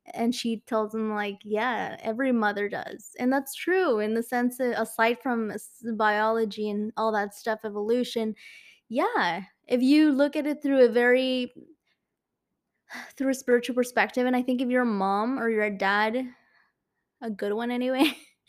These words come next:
<laughs> you would see them that, yeah, it is a gift to have how are kids born. I mean, obviously it's scientific based, but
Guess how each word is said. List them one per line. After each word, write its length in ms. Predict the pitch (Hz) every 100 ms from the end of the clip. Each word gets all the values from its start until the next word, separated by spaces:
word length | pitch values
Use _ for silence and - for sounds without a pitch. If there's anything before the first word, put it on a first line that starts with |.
| 427
<laughs> 440 | 403 381 - - -
you 260 | 247 262
would 160 | 269 254
see 220 | - 277
them 300 | 254 294 294
that, 160 | 277 262
yeah, 300 | 240 320 381
it 100 | 254
is 180 | 330 330
a 80 |
gift 500 | 226 202 190 196 - -
to 160 | 233
have 440 | 202 226 214 208 202 - _ _ _ _ _ _ _ _ _ - -
how 180 | 247 240
are 140 | 240
kids 400 | 240 - 220 - _
born. 460 | 208 202 254 233 208
I 60 | 214
mean, 180 | 214
obviously 360 | 214 220 233 226
it's 120 | -
scientific 580 | 214 214 214 214 - -
based, 340 | 220 214 - -
but 160 | 214